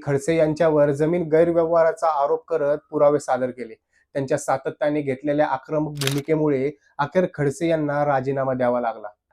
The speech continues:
अंजली दमानिया या अरविंद केजरीवाल यांच्या आम आदमी पक्षाशी काही काळ जोडल्या गेल्या होत्या. त्यांनी दोन हजार चौदा मध्ये लोकसभा निवडणुकीसाठी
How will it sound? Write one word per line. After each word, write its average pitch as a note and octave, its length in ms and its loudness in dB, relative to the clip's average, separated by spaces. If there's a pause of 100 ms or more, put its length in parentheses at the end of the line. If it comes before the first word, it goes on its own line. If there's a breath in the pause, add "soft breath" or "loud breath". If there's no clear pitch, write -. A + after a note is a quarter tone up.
(120)
अंजली D#3 320 2
दमानिया F#3 640 4
या D3+ 320 4
अरविंद D3+ 420 -2
केजरीवाल E3 580 -2
यांच्या D#3 420 -2 (100)
आम D#3+ 220 0
आदमी D#3+ 260 -2
पक्षाशी D#3 640 -8 (120)
काही D#3+ 200 -4
काळ F#3+ 240 0
जोडल्या D#3+ 400 0
गेल्या D3 220 0
होत्या. A#2+ 220 -8 (460)
त्यांनी D3+ 280 2
दोन D3+ 220 0
हजार D3 180 0 (120)
चौदा D3 300 0
मध्ये D3 360 -2
लोकसभा E3 440 -2
निवडणुकीसाठी D#3+ 840 -6